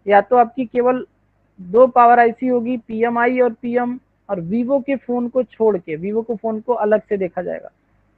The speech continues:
Vivo के phone में कई बार ऐसा होता है कि पीएमआई भी रहेगी, पीएम भी रहेगी और उसके साथ भी display bias रहेगी और चार्जिंग की आईसी भी रहेगी और light की आईसी भी रहेगी, ऐसा हो जाता है कई बार।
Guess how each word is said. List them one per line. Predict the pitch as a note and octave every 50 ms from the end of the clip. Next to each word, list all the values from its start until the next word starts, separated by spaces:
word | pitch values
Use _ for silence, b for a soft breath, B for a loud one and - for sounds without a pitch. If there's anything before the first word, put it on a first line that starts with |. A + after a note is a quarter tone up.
| _ _
Vivo | F3+ F#3+ A3+ A3 B3 B3+ A#3
के | C4+ C4
phone | A3 - A#3+ B3
में | B3 B3+ B3+ A#3+
कई | - A#3+ A#3+ B3
बार | A#3+ B3 A#3+ A#3+
ऐसा | A#3+ A3 - B3
होता | A#3+ A#3 A3+ A#3 B3
है | A#3+ A#3+
कि | A3 B3 B3
पीएमआई | A#3+ - A#3 A#3 A#3+ A#3+ A3+ A#3 A3+ A#3
भी | A#3+ A#3 B3+
रहेगी, | B3 A#3+ A#3+ A#3+ B3 A#3 B3+ B3+
पीएम | A#3 - - A3+ A3 A#3 A#3+ A#3+ A#3+
भी | A#3+ B3+
रहेगी | B3+ B3 B3 B3+ B3 D4
और | C#4+ A#3+ A3+ A#3
उसके | A3 - _ C4+ B3
साथ | - - - G#3+ A3 A3+ A3 -
भी | A3+ A#3+ C#4 B3+
display | G#3+ A3 - - _ A#3+ A#3+ A#3
bias | A3 G#3+ G#3 G#3+ A3 G#3+ G#3+
रहेगी | A3 A3+ A3 A3 A3+ A3+ C4 C4 A3+ - _ _ _ _ _ _ _ _
और | - G#3+ G#3
चार्जिंग | G3+ - A3 G3 F#3+ F#3+ F#3+ G3 A3 A3+ A3+
की | G#3+ A#3+ A#3+
आईसी | A3+ G#3+ A3 A3 - B3 A#3+
भी | A3 A#3+
रहेगी | A#3 A#3 A#3 A#3+ A#3 B3+ C#4
और | C4 A#3+ G#3+
light | G#3+ G#3+ G#3 G#3+ G#3 -
की | _ A#3+ A#3
आईसी | A3 G#3+ G#3 - - A3
भी | G#3 G#3+
रहेगी, | G#3+ G#3 G3+ G3 F#3+
ऐसा | G3 G#3+ G#3 - B3
हो | A3+ G3+ G3+
जाता | F#3+ F3+ E3+ E3 - -
है | F3 E3+
कई | - F3 E3
बार। | E3 E3 D#3+